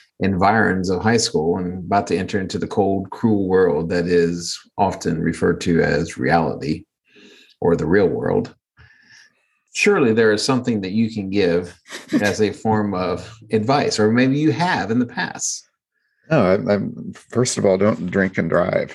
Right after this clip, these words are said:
Speaker 2: and don't do anything on graduation night.
Speaker 1: Don't do drugs.
Speaker 2: Just, just stay, just stay home.
Speaker 1: <laughs>
Speaker 2: That's,
Speaker 1: This
Speaker 2: that's
Speaker 1: is
Speaker 2: the
Speaker 1: amateur night. Come on, kids.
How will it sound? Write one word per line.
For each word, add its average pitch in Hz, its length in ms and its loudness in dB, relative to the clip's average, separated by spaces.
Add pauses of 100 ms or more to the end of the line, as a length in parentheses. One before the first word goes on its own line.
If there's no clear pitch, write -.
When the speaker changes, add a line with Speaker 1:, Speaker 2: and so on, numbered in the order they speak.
(140)
Speaker 2:
and 90 140 -2
don't 90 420 0
do 98 160 4
anything 95 360 0
on 92 220 -6
graduation 82 800 0
night. 82 300 -2 (300)
Speaker 1:
Don't 95 200 -6
do 101 140 0
drugs. 101 460 0
Speaker 2:
Just, 113 360 0
just - 180 0
stay, 117 260 0
just - 240 -6
stay 98 240 2
home. 92 340 2
Speaker 1:
<laughs> - 80 -6 (800)
Speaker 2:
That's, - 200 -2
Speaker 1:
This - 20 -4
Speaker 2:
that's 190 200 0
Speaker 1:
is 139 160 -2
Speaker 2:
the - 120 -4
Speaker 1:
amateur 120 420 2
night. 80 320 -4
Come 135 140 0
on, 85 160 0
kids. 82 460 -6